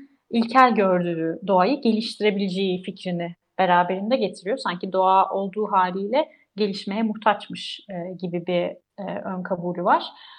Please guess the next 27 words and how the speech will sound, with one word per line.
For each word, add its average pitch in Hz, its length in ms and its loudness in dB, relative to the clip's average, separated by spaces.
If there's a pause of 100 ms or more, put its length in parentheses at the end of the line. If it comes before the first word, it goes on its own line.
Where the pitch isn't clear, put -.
(160)
Doğada 233 320 6
bulunan 254 380 -2
her 277 180 4
tür 190 180 -2
unsuru 202 380 -2
insanlar 233 480 2
için 277 240 -4
birer 247 160 2
kaynak 233 420 4
olarak 170 420 2
görüyor 196 440 2
ve 302 60 6
onları 233 240 2
sınırsızca 214 540 -4
sömürmek 214 580 0
bu 226 120 -4
bakış 220 220 -2
açısının 240 380 -2
bir 254 40 -4
sonucu. 214 440 -4 (640)
O 220 120 -2
yüzden 196 300 2
de 262 80 6
bugün 233 180 0
yaşadığımız 214 600 -2
ekolojik 208 400 -2
sorunların 196 840 -4